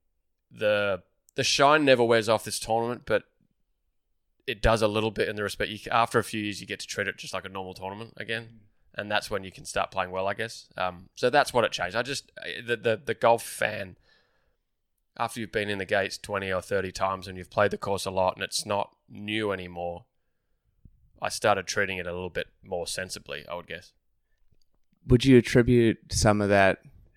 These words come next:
Speaker 2: kind of nervous energy, some of that treating it not like, uh, any other tournament to why typically first-timers struggle here?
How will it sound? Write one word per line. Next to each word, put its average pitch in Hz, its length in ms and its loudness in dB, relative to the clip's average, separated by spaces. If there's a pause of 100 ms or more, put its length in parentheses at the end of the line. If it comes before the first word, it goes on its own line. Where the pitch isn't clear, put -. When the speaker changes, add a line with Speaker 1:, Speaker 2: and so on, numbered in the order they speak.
(140)
Speaker 2:
kind 95 180 -2
of 90 80 -4
nervous 95 440 0
energy, 92 880 -2
some 98 300 0
of 92 40 0
that 90 320 2
treating 104 420 2
it 90 200 4 (560)
not 95 300 6
like, 95 340 0 (140)
uh, 95 120 2 (260)
any 104 200 2
other 92 220 4
tournament 95 540 2
to 90 280 -4
why 87 520 4 (720)
typically 101 400 2
first-timers 87 720 0
struggle 90 400 4
here? 123 260 -2